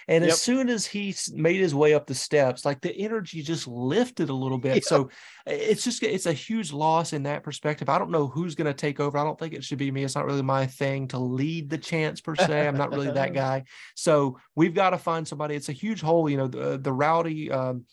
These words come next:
Speaker 1: I like to call them the Rowdy Rangers in Section five. Uh, they really bring it every single game. It really adds to
Speaker 2: Yep.
Speaker 1: the atmosphere there at Fort Quincy. So we've gotta find somebody that's gonna lead all of the chants. So.
Speaker 2: So I'm stealing a page from your book here.
Speaker 1: Mm-hmm.
Speaker 2: Give me some quick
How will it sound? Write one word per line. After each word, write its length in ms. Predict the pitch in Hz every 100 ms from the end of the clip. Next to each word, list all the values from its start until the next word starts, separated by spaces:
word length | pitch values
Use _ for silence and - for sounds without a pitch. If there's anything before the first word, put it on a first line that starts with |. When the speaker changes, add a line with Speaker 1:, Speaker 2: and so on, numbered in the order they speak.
| - 156
Speaker 1:
I 60 |
like 140 | 160 -
to 60 |
call 120 | 151
them 100 | 139
the 80 | 131
Rowdy 280 | 131 135 131
Rangers 420 | 127 135 131 123
in 80 | 127
Section 400 | - 139 - 131
five. 480 | - 131 131 127 127
Uh, 100 | 127 - -
they 120 | 156
really 340 | 147 170 180 143
bring 360 | 127 139 147
it 80 | 147
every 320 | - 143 139 139
single 180 | 151 139 131
game. 280 | 135 139
It 80 | 131
really 240 | 139 139 -
adds 300 | 143 139 131
to 60 |
Speaker 2:
Yep. 80 | 147
Speaker 1:
the 60 | 135
atmosphere 420 | 139 135 - 139
there 120 | 135 127
at 60 |
Fort 200 | - 135
Quincy. 380 | - 139 135 139
So 300 | 131 135 127 - - -
we've 140 | 151 135
gotta 200 | 143 143
find 280 | - 143 135
somebody 240 | 139 135
that's 140 | 135 131
gonna 180 | 147 131
lead 340 | 127 139 139
all 200 | 131 135
of 100 | 123
the 60 | 123
chants. 600 | - 131 127 - - -
So. 300 | - - 139 - _ - - _ _ _ -
Speaker 2:
So 260 | - 180 190
I'm 140 | 185
stealing 440 | - - 233 240 170
a 40 |
page 420 | - 165 165 139
from 220 | - 156 143
your 280 | 131 170 185
book 240 | 139 113
here. 380 | - 101 71 - _ _ 139
Speaker 1:
Mm-hmm. 200 | 123 131
Speaker 2:
Give 120 | 208
me 120 | 208
some 180 | 180 143
quick 420 | - 233 233 -